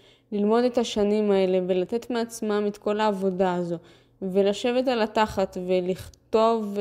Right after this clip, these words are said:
ספר ו-, ולערוך אותו. אז אתם צריכים לשאול את עצמכם, בשביל מה אתם מוכנים להתאמץ? זה יוביל אתכם לשביל שיותר כדאי עבורכם. דוגמה נוספת שהוא נותן בספר,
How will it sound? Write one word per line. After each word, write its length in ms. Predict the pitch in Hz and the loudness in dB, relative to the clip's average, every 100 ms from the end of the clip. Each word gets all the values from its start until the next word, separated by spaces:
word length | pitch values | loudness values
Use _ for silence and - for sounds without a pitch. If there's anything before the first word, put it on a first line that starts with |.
| 220 | -6
ספר 840 | - - 233 226 - 196 175 170 - _ _ _ - | -8 -6 -4 -4 -4 -4 -2 -4 -12 _ _ _ -14
ו-, 300 | 185 180 190 202 202 196 196 185 | -12 -4 4 6 6 4 2 0
ולערוך 1000 | 185 196 190 190 190 196 196 202 233 240 | 2 2 4 2 2 2 2 2 0 -2
אותו. 320 | 233 226 180 - _ _ _ _ - - _ _ - | -8 -6 -6 -6 _ _ _ _ -20 -20 _ _ -6
אז 180 | 214 208 | 0 2
אתם 200 | 208 240 | 2 -2
צריכים 260 | - 330 | 0 2
לשאול 340 | 311 302 262 277 | 2 2 2 2
את 100 | 285 | 0
עצמכם, 600 | - 240 226 208 240 262 | -4 -4 -4 -4 0 0
בשביל 340 | 233 202 208 220 | 0 0 -2 -2
מה 200 | 269 330 | -2 -4
אתם 100 | 330 | -2
מוכנים 480 | 294 294 269 277 262 | -4 -4 -4 -2 -2
להתאמץ? 720 | 269 269 233 233 170 - - - - _ - | -2 -2 -2 0 0 -2 -16 -18 -20 _ -8
זה 180 | 208 214 | -2 4
יוביל 360 | 202 202 285 | 4 4 0
אתכם 320 | 302 - 349 339 - - | 0 -4 0 0 -2 -6
לשביל 600 | 214 202 214 196 277 311 | -4 -4 -4 -2 0 -2
שיותר 460 | 311 233 196 220 233 254 - | -4 -4 -2 0 0 -4 -4
כדאי 560 | 226 196 185 180 240 - | -2 0 0 0 -2 -4
עבורכם. 640 | - 190 185 175 - 190 156 - _ _ _ _ _ _ _ 208 | -4 -4 -4 -6 -4 -2 -4 -10 _ _ _ _ _ _ _ -4
דוגמה 320 | 196 202 277 | 0 2 2
נוספת 400 | 302 - 302 302 | 0 -2 -4 -4
שהוא 160 | 262 | -2
נותן 320 | 214 202 247 247 | -2 -2 -2 -2
בספר, 600 | 202 - 214 - 294 | -2 -2 -4 -2 -2